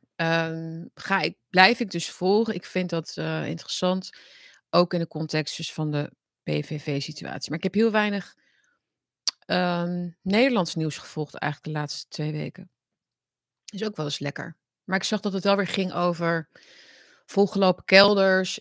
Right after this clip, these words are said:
en het weer natuurlijk sowieso en stroom die uitviel en,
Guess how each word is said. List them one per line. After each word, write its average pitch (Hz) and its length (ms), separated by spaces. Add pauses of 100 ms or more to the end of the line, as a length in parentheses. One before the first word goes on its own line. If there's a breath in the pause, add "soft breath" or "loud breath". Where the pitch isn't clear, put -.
en 160 840
het 151 140
weer 170 300
natuurlijk 165 320
sowieso 165 760
en 147 340
stroom 170 420
die 165 140
uitviel 156 1000
en, 143 520